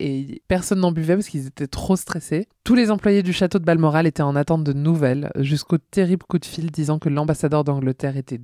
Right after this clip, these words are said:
désolé de leur apprendre la mort de Diana. La journaliste, euh, explique qu'à ce moment-là, le prince Charles s'est mis à pleurer devant la reine, une scène, euh, je pense, euh, extrêmement rare.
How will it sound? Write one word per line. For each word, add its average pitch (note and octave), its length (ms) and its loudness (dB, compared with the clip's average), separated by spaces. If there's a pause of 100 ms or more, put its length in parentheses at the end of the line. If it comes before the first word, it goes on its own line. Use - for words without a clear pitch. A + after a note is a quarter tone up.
(120)
désolé D#3 420 0
de C#3 80 -6
leur A#2+ 140 -2
apprendre C#3 340 -6
la B2+ 100 -4
mort C3+ 200 -6
de B2+ 100 -8
Diana. B2 400 -4 (560)
La F3 80 2
journaliste, F3 640 2
euh, C#3+ 220 2
explique - 400 -4
qu'à E3+ 120 -2
ce - 140 -4
moment-là, E3+ 300 2
le F#3 100 0
prince E3 260 -6
Charles F3 240 -2
s'est - 140 -4
mis D3 100 0
à C3 60 0
pleurer F3 440 0
devant D3+ 120 -2
la B2+ 140 -2
reine, C#3 320 -4
une D3 160 -4
scène, D#3 320 -2
euh, A2+ 320 -6 (200)
je D3 140 -6
pense, D3 320 -8
euh, C3 160 -4
extrêmement D#3 520 -10
rare. B2+ 340 -10